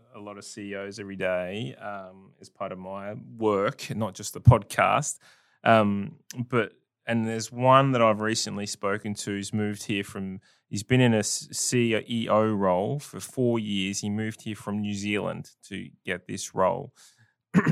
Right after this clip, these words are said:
He said the only thing that he knew about South Australia, he'd never stepped foot in our state before agreeing to take on the job.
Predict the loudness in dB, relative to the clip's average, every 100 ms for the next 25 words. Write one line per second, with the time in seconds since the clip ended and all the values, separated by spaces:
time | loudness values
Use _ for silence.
0 | 0 -4 _ _ _ _ 0 2 0 -2
1 | 0 0 0 -2 4 6 6 4 -2 0
2 | 2 4 2 -2 -2 0 2 6 6 6
3 | 4 0 0 0 0 2 2 6 8 6
4 | 2 -2 -2 -2 -2 -2 -4 -4 -4 0
5 | 0 0 -6 -12 -16 -4 -4 -4 -6 -12
6 | -8 -8 -8 -10 -8 -8 -8 -10 -10 -8
7 | -6 -6 -6